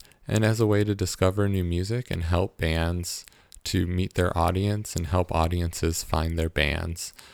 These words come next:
Vibravoid was awesome because they had a really sixties psychedelic sound that was very contemporary simultaneously, just with the layering of effects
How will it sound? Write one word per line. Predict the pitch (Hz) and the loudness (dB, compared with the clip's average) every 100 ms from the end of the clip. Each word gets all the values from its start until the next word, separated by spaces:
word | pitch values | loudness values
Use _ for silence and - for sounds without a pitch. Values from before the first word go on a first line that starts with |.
| - - _ _ _ _ _ _ _ _ _ _ - | -20 -20 _ _ _ _ _ _ _ _ _ _ -2
Vibravoid | 104 101 113 113 117 110 104 | 2 4 2 2 4 4 4
was | 92 87 | 0 0
awesome | 90 90 - 95 | 0 2 0 0
because | 90 87 87 | 0 0 -2
they | 85 82 | 0 0
had | 82 82 | 0 0
a | 85 | 0
really | 82 85 90 92 90 87 - | 0 2 2 2 0 -2 -6
sixties | - - - - - 95 90 87 - | -10 -4 -4 -4 -2 0 0 -4 -10
psychedelic | - - 85 90 82 80 80 - | -4 0 0 0 0 0 0 -2
sound | - 69 65 80 113 151 - - - _ _ - | -6 -2 0 0 -2 -4 -10 -20 -20 _ _ -2
that | 92 | 0
was | 104 95 87 - _ _ _ _ _ _ _ _ _ _ _ - | 2 0 0 -8 _ _ _ _ _ _ _ _ _ _ _ -6
very | 104 98 104 | 0 2 2
contemporary | - 101 - 92 92 117 123 135 143 | 0 -2 2 2 4 4 4 2 0
simultaneously, | 139 98 98 107 - 101 104 117 117 - 139 147 | -2 0 0 -2 -2 0 0 0 -2 -2 -2 -2
just | 127 98 - | -4 -4 -2
with | 101 | -2
the | - | 0
layering | 90 90 92 98 101 101 | 0 2 2 2 2 0
of | 95 | -2
effects | 90 - 87 101 - - - | -2 0 2 2 -4 -10 -10